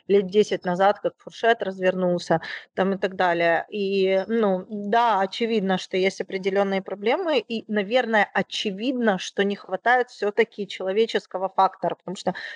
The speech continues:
мы сегодня с этого начали. Э, вот, э, сложность в людях, да, а, а от чего появляется там грязь, там, ну, все, о чем ты то-,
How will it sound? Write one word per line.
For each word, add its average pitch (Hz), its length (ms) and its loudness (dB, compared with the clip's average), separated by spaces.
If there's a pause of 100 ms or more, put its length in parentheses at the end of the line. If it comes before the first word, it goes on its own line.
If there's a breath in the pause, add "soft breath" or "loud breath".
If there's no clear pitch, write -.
(140 loud breath)
мы 214 100 0
сегодня 226 380 0
с - 80 -6
этого 226 320 2
начали. 226 500 0 (540 soft breath)
Э, 196 180 -4
вот, 190 420 0
э, 190 360 0
сложность 214 560 -2
в 220 40 -6
людях, 240 480 2
да, 208 360 2
а, 185 240 -6
а 185 280 2
от 190 120 -6
чего 220 240 0
появляется 185 680 0
там 170 160 -4 (240)
грязь, 202 640 0
там, 156 280 -2
ну, 240 200 -2
все, - 260 0
о 180 80 2
чем 180 400 -6
ты 165 140 -6
то-, 160 160 -2